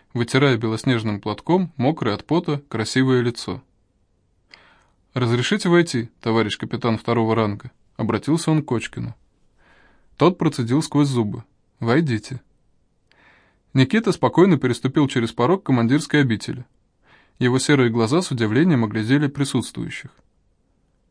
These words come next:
«Что-нибудь случилось, товарищ капитан второго ранга?» «Случилось так, что у меня на корабле служат идиоты», — повысил голос командир.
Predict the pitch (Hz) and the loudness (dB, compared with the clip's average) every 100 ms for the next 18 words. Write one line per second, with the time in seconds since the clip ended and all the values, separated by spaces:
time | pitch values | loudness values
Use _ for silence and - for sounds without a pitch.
0 | _ - - 135 131 123 120 117 214 202 | _ -6 2 4 4 2 -2 -2 -2 -2
1 | - - 131 123 113 - 113 123 113 - | -4 -4 0 0 0 -4 -4 -2 -2 0
2 | 120 120 113 113 104 101 - _ _ _ | 0 2 2 2 0 -4 -12 _ _ _
3 | _ _ _ _ _ _ - 127 - 165 | _ _ _ _ _ _ -6 -2 4 4
4 | 135 170 208 - 123 123 135 120 123 113 | 4 0 -2 -2 0 2 2 0 0 0
5 | 139 180 160 165 143 143 147 170 104 - | 2 2 2 2 2 0 2 2 0 -8
6 | - _ - 110 113 117 113 113 104 - | -18 _ -4 -2 -2 -2 -2 0 -2 -2
7 | 110 113 110 98 | 0 0 -2 -6